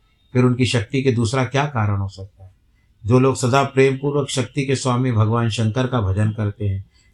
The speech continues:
उन्हें भगवान शंभु प्रभु शक्ति, उत्साह शक्ति और मंत्र शक्ति, ये तीनों शक्तियां दे देते हैं।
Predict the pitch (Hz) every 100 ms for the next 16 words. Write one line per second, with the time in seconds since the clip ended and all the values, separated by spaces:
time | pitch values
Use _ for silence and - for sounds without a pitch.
0 | - 107 107 98 95 104 104 104 95 95
1 | 98 - _ _ _ _ 113 113 123 110
2 | 104 107 101 - 135 123 104 - 104 -
3 | 107 101 104 147 131 101 104 - 101 98
4 | 113 120 110 101 - 104 98 92 87 90
5 | 87 -